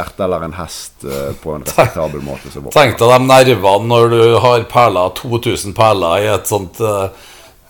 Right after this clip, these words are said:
Speaker 2: tremånedersprosjekt, og når du da skal sette strykejernet på det, da,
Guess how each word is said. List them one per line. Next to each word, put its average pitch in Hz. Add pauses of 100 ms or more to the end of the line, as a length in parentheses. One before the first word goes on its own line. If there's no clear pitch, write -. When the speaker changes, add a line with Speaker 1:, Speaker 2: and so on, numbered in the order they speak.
(120)
Speaker 2:
tremånedersprosjekt, 101
og 117
når 113
du 107
da 110
skal -
sette 113
strykejernet 107
på 143
det, 123
da, 120